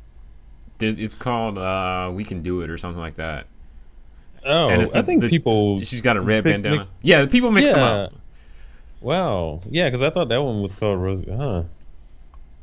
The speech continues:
Speaker 2: Interesting.
Speaker 1: But yeah, it's, it's
Speaker 2: Oh,
Speaker 1: that same
Speaker 2: okay.
Speaker 1: powerful
Speaker 2: I
Speaker 1: woman
Speaker 2: see.
Speaker 1: image.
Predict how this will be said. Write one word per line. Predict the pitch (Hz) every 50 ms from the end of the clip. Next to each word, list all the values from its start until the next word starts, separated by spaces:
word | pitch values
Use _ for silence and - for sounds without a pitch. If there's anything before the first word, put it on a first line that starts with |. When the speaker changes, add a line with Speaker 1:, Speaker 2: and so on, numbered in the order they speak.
| - - - -
Speaker 2:
Interesting. | - 107 107 - 110 95 - - 87 82 85 90 87 - - - - -
Speaker 1:
But | - 170
yeah, | 170 143
it's, | 135 135 165 156 143
it's | -
Speaker 2:
Oh, | 127 143 151 151
Speaker 1:
that | 151 147
same | 139 139 143 151
Speaker 2:
okay. | 139 139 131 120 113 110 107 107 98
Speaker 1:
powerful | - 147 135 127 131 127 - 127
Speaker 2:
I | 113
Speaker 1:
woman | 113 120 135 151 226 220
Speaker 2:
see. | 208 139 123 117
Speaker 1:
image. | 107 101 104 104 104 101 - -